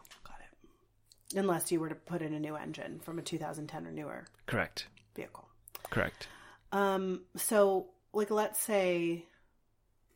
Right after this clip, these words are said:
Speaker 1: the brake lights do work.
Speaker 2: Well, no, I mean, it's not an issue. I can get 'em to work.
Speaker 1: Okay.
Speaker 2: That's not a big deal at all.
Speaker 1: So, aside from that
Speaker 2: I just didn't
Speaker 1: discipline
Speaker 2: have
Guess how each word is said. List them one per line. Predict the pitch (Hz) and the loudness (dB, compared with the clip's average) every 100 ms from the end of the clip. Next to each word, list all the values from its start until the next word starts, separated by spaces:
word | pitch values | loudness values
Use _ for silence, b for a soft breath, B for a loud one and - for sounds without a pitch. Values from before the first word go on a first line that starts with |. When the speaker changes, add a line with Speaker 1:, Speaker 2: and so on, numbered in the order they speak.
| _ _ _ | _ _ _
Speaker 1:
the | - | -6
brake | 180 165 - 151 | -4 -6 -6 -6
lights | 151 151 - - - - | -6 -8 -10 -10 -12 -6
do | 165 156 151 | 0 0 -2
work. | - - - - - - - - - | -6 -10 -10 -16 -20 -20 -20 -6 8
Speaker 2:
Well, | 180 180 - | 12 12 10
no, | 175 135 | 10 12
I | 113 | 12
mean, | 127 | 10
it's | 120 123 | 4 6
not | 117 | 4
an | 90 | 4
issue. | 98 - 87 | 2 2 -2
I | |
can | 87 | -4
get | 87 | -2
'em | 78 | -2
to | - | -4
work. | 71 64 - - - | -4 -4 -6 -12 2
Speaker 1:
Okay. | 208 - - - | 2 2 -4 -2
Speaker 2:
That's | 120 - | 0 0
not | 104 | -4
a | |
big | - - | -4 -6
deal | 82 - | -4 -2
at | 90 | 2
all. | - - | 0 0
Speaker 1:
So, | - 233 208 | 4 6 6
aside | - 240 240 | 6 4 2
from | - 233 185 | 0 0 2
that | 170 170 - | 2 2 0
Speaker 2:
I | 107 | 0
just | 107 - | 2 0
didn't | 92 | -2
Speaker 1:
discipline | - 101 101 | -2 2 4
Speaker 2:
have | 78 87 | 2 -2